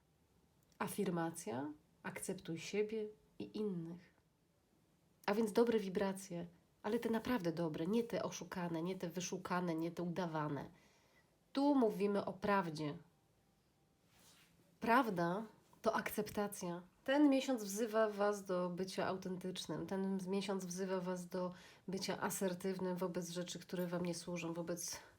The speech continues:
być może osób, które na was mają dziwny wpływ.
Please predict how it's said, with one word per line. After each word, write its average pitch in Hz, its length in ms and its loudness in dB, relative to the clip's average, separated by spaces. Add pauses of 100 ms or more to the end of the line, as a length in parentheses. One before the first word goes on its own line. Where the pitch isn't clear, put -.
(760)
być 190 140 -2
może 180 300 0
osób, 208 420 2 (260)
które 180 240 -2
na 180 160 2
was 175 180 -2
mają 170 340 0 (580)
dziwny 175 360 0
wpływ. - 520 -6